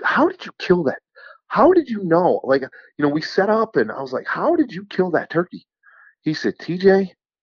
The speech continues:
he says, "curiosity kills a cat." And I, I've hunted with guys ever since, and they're,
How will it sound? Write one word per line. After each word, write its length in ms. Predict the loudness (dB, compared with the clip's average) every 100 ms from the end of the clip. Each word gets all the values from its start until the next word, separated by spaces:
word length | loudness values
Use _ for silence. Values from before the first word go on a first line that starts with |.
| _ _ _ _
he 120 | -4 -2
says, 300 | 2 0 -2
"curiosity 920 | -2 2 4 6 4 4 -2 -8 -8
kills 320 | -4 -4 -4
a 40 | -6
cat." 360 | -4 -4 -4 -12 _ _ _ _ _ _ _ _ _ _ _ _ _ _ _ -4
And 200 | -2 -2
I, 60 | -4 _ _ _ _ _
I've 280 | -2 0 0
hunted 300 | -2 -6 -4
with 140 | -4 -2
guys 460 | -2 -2 -4 -2
ever 200 | -4 -4
since, 380 | -6 -4 -4 -6
and 120 | -6
they're, 180 | -4 -4